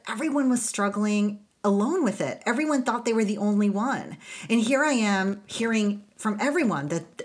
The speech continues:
I, I'm the only one who feels this way. And I'm like, "No, like, I can't betray confidences people have placed in me, but I can tell you that you're not alone. You're far from alone." And so I went to orgs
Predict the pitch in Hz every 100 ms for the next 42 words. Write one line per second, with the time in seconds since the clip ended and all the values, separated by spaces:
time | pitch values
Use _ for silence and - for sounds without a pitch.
0 | - 208 208 185 208 220 214 196 196 202
1 | 196 185 208 196 202 202 - - - 262
2 | 320 381 427 480 427 233 208 226 247 240
3 | 262 262 349 339 - - _ _ 226 220
4 | 254 - 311 302 262 339 - 320 254 240
5 | 202 202 214 214 208 254 302 - 254 226
6 | 226 214 226 247 - 381 320 247 240 233
7 | - - - - - - 220 339 381 381
8 | 494 440 240 170 175 185 208 269 294 311
9 | 277 220 190 160 160 175 240 247 233 240
10 | - 220 202 247 254 202 202